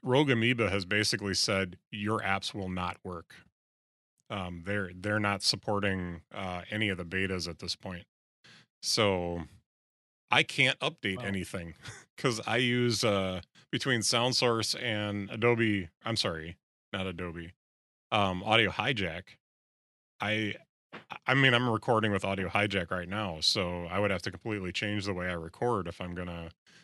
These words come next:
Speaker 1: if I'm going to, um, update to Mac O S Ventura before the release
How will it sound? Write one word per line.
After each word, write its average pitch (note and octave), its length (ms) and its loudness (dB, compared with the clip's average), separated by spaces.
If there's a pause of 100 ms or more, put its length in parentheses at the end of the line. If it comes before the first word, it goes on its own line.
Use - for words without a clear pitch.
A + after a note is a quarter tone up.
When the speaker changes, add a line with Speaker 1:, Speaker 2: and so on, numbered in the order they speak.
(360)
Speaker 1:
if - 60 -6
I'm F#2+ 120 0
going F#2 260 -2
to, F#2 480 -2
um, E2+ 360 -8
update F2+ 420 -8 (100)
to F2 300 -4
Mac F2+ 260 -6
O F#2+ 100 -2
S E2+ 200 -4
Ventura F2+ 600 -4
before F2+ 460 -6
the E2+ 200 -8
release F2+ 600 -4